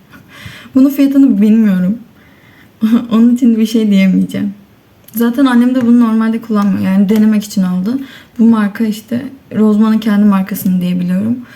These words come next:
Yüksek ihtimalle de bu da güzeldir. Aynen. Arkasında yazıyormuş çamaşır makinesi, hijyenik temizleyici diye.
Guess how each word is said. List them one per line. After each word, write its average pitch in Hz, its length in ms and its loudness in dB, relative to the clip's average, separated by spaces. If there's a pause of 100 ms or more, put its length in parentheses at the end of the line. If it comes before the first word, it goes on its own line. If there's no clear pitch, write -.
(220)
Yüksek 214 280 -2
ihtimalle 190 460 -2
de 220 80 -2
bu 202 120 -4
da 214 220 -2
güzeldir. 190 520 -10 (160)
Aynen. 196 300 2 (320)
Arkasında 196 400 -2
yazıyormuş 185 320 -6
çamaşır 190 320 -2
makinesi, 190 640 -6 (380)
hijyenik 220 400 2
temizleyici 185 540 -2
diye. 202 200 -10